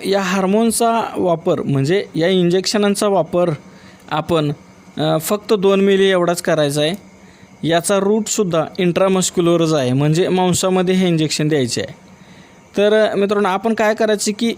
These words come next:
एका साईडला, मानेच्या एका साईडला हे मल्टी मिनरलचे इंजेक्शन द्यायचं आहे आणि दुसऱ्या बाजूला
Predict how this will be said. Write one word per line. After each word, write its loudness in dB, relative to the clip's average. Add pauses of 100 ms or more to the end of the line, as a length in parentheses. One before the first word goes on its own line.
(140)
एका -2
साईडला, 0 (600)
मानेच्या 0
एका -2
साईडला 0
हे 0
मल्टी 2 (120)
मिनरलचे 0
इंजेक्शन 0
द्यायचं 0
आहे -2
आणि 0
दुसऱ्या 0
बाजूला 2